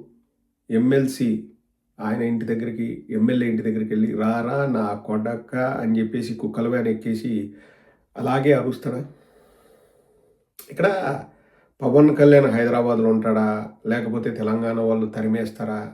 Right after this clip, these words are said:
మాకు సంబంధం లేని విషయం. కానీ నా బాధ ఏంటంటే ఎందుకు ఆంధ్ర పరువు తీస్తున్నాడు పవన్ కళ్యాణ్ అన్నది నా బాధ. విడిపోయాం సరే, ఎవరి జీవితాలు వాళ్ళవి,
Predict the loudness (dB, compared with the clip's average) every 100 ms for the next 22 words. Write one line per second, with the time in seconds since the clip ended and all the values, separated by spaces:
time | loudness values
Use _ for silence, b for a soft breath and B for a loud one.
0 | -10 -6 -6 -6 -4 -4 -2 -4 -6 -6
1 | -8 -12 -16 -10 -4 0 2 0 0 -2
2 | 0 -2 -2 -4 -4 -6 -6 -8 -10 -14
3 | b b b b 0 2 2 0 2 2
4 | 2 0 0 -4 -2 -6 -4 -4 -2 -2
5 | -6 -10 _ -4 -2 -2 -4 -4 -2 -2
6 | -4 -6 -8 -8 -12 -14 -20 _ _ _
7 | _ b b b b b b _ _ -2
8 | 2 2 6 8 8 4 -2 -12 _ _
9 | _ _ _ _ _ -10 -4 -4 0 2
10 | 4 6 8 6 2 0 0 0 0 0
11 | 2 2 2 2 2 2 0 0 -4